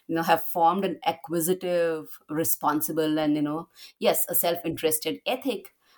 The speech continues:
but at the same time, it is also, you know, important for them to remake themselves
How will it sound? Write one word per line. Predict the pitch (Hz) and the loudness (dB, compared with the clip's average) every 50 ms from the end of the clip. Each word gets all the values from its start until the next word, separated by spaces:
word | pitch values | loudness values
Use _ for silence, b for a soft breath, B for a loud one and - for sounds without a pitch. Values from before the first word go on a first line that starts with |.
| b b | b b
but | - 165 180 170 | -4 -4 -2 0
at | 175 175 151 | -2 -2 -2
the | - | 0
same | - - 190 185 180 180 | 0 0 0 0 0 0
time, | 180 165 165 | 0 0 -2
it | 151 | -2
is | 156 165 | 0 2
also, | 160 156 156 156 - 165 | 2 2 2 2 0 0
you | 156 | 0
know, | 156 156 143 - | 0 -2 -2 -4
important | - 139 - - 160 - 165 156 147 - | -4 0 2 2 2 2 2 -2 -2 0
for | - 156 - | 0 -2 0
them | - 156 139 143 151 - | 0 0 2 0 0 0
to | 160 151 | -2 -4
remake | 147 180 220 226 214 190 151 151 | -2 0 0 2 2 2 0 0
themselves | 151 147 139 - - 156 135 127 123 - - - | 0 0 -2 -2 -2 -2 -2 -2 -2 -4 -4 -4